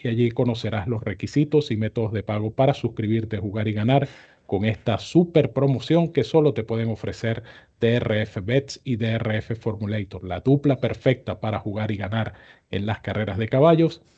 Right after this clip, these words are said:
y quienes presentan la nómina de nuestra carrera del día.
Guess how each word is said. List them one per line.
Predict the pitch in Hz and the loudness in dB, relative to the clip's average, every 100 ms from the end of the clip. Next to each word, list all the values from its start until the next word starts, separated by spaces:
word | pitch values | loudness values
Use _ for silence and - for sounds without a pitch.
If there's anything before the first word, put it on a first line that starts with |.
| _ | _
y | - - | -10 -6
quienes | 123 120 117 | -2 -2 -2
presentan | - 107 143 151 147 143 135 | -8 0 2 2 2 0 0
la | 104 98 | -4 -2
nómina | 123 139 143 135 | 2 4 4 2
de | 110 95 | 0 -2
nuestra | 110 110 - 101 | -2 -4 -4 -6
carrera | 101 87 98 101 | -6 -6 -6 -6
del | 101 98 | -6 0
día. | 127 160 - | 6 6 4